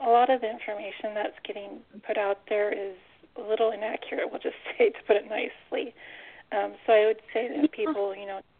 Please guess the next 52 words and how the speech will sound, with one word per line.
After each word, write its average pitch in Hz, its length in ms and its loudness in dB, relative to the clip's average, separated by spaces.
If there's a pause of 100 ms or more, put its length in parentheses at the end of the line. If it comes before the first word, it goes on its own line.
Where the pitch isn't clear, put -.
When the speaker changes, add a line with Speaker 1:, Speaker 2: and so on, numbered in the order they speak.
(920)
Speaker 1:
you 226 180 -2 (100)
read 285 280 4
stuff 269 200 2
with 226 140 -2
a - 100 -6
grain 208 200 -4
of 208 100 -4 (100)
salt, 214 220 -2
because 233 240 -2
I've 262 160 6
heard 240 200 4 (140)
some 202 200 -8 (120)
stuff, 220 280 -2
like, - 180 -6
people 220 260 -8 (120)
saying, 202 260 -4 (600)
"Oh, 202 380 8
Roger 220 360 6
wants 220 240 2 (100)
to 214 80 -4
work 220 340 6
less." - 180 -8 (200)
No, 269 160 -2
he 269 120 -2
doesn't. - 560 -4 (520)
So 214 140 0
it's, 214 120 -4 (260)
I 233 60 -2
mean, 226 140 -6
there's 233 180 2
just 240 220 -6
a - 20 0
lot 226 220 6
of, 226 80 2 (340)
Speaker 2:
I 269 80 8
don't 240 160 6
Speaker 1:
I 247 80 10
know 254 100 6
Speaker 2:
think 254 120 -4
Speaker 1:
people 226 240 2
are, 226 60 10
Speaker 2:
anybody 226 180 6
Speaker 1:
like, - 100 -8
kinda 226 180 0
Speaker 2:
wants - 0 -
to - 100 2
Speaker 1:
just - 260 -20
Speaker 2:
work 214 100 -14
less 202 80 -8
Speaker 1:
grasping 220 540 -2
to 220 120 -2 (140)
find 208 400 -8